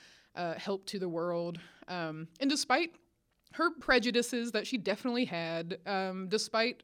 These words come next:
the challenges of her loss of hearing, you know, and, and the challenges that that presented, despite her being a woman who had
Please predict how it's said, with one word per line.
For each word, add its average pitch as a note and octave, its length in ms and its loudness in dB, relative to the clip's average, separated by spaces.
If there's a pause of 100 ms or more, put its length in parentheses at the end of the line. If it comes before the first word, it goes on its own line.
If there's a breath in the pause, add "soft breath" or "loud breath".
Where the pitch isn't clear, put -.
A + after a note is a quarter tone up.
(100)
the G#3+ 140 -2
challenges G#3+ 880 -2
of F#3+ 320 -4 (120)
her F3+ 520 -4
loss F#3 320 0
of F3+ 100 -6
hearing, F3+ 600 -4 (420 loud breath)
you G3 100 -4
know, E3+ 160 -2
and, F3+ 420 -4
and F3+ 380 -10 (220)
the F3+ 100 -6
challenges F3 420 -4
that D#3+ 140 -6
that E3+ 220 0
presented, F3 720 -4 (320 loud breath)
despite A#3+ 480 0
her A#3 180 -4
being G#3 500 -2 (340 loud breath)
a G#3+ 100 4
woman G#3 560 0
who F#3+ 440 -2
had F3+ 300 -2